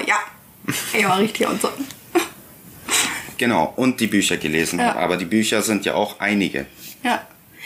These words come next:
Speaker 1: Ja, ja, ja.
Speaker 2: Und so ist es tatsächlich immer, auch wenn wir alle Bücher gelesen hätten, ist es immer nur noch ein Halbwissen. Vor allem hat man einzelne Sachen aus den Büchern rausgepickt und hat sie in die Story mit eingefügt und baut sich sozusagen seinen eigenen Handlungsstrang
Speaker 1: Ja.
Speaker 2: so ein bisschen.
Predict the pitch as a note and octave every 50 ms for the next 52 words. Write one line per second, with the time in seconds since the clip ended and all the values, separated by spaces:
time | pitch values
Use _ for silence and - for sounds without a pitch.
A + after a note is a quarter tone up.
0 | - - - - - A#3+ B3 B3 A#3+ A#3 A3+ A3+ A3 - - - - - - -
1 | - A3 G#3+ - - - - - - - - - - - - - - - - -
2 | - - E2+ F2 F2+ F2+ F2+ F2 F2 F2+ F#2 F2+ - - F2 F2 F2+ G#2+ A2 G#2+
3 | G#2+ A2 G#2 - - G#2+ F#2+ - - G#2+ G2+ G2+ A2 G#2 - - G#2+ A2+ A2+ A2
4 | G#2+ G#2 C#2+ G#2+ G#2+ - A2 A2+ A2 G#2 G#2 G2+ G2 G2 G2+ G2+ - - - G#2
5 | A2 A2+ G#2+ F#2+ A2 A#2 B2 - B2 A2+ G2+ G#2 F#2+ G#2+ A2 G#2 - F#2+ G2 A2
6 | - - G#2 A2+ A#2+ A#2+ - - - - - F2+ F#2+ G2 G2 F#2+ G#2+ A2 G#2+ G#2+
7 | G#2 G#2 G#2 G2+ F#2+ - G#2+ F#2 F2 G2 A2 A#2 A2+ - G#2+ A2 G#2+ - - A#2+
8 | A#2+ C3 D3+ - - - - - - - - - C2+ D#2+ G#2 A2 A2 G#2+ G#2+ A2
9 | - - - A2+ - - G#2+ G#2 G2+ G2 - G2+ A2+ A#2 A2+ - - A2+ G#2+ G#2+
10 | G#2+ G#2 G2+ G2 G#2 G#2+ G#2+ - C3 B2 A#2+ B2 A#2+ - - G2+ A2 G#2+ - -
11 | A2+ G#2 G2 G2+ A2+ A2+ - A#2 G#2 G2 F#2 G2 G2+ B2 - - - B2 - -
12 | C#3+ C3+ - - G#2+ F#2+ G2 G#2+ G#2 - - - G#2+ G2+ - - A2+ A2+ A2 G#2+
13 | A2 G#2 G2+ G2 - - - G#2 A2 A2+ A2 G2+ G2 G2 - B1 E2+ F#2+ G2 -
14 | - - A2+ - - F2+ E2 F#2 F#2+ G#2 G#2 - - G2+ - - A2+ G#2 - G2
15 | F2 - F#2+ F#2+ G2+ G2 F#2 G2 F#2 F#2 - - E2 F#2+ G2+ G#2 G#2 F#2+ F#2 F#2
16 | F2+ E2+ E2+ F#2+ G2+ G2+ F#2+ G2 E2+ E2+ - - - - F2+ - - - - F2
17 | E2+ E2 E2 F2 E2 - - - - -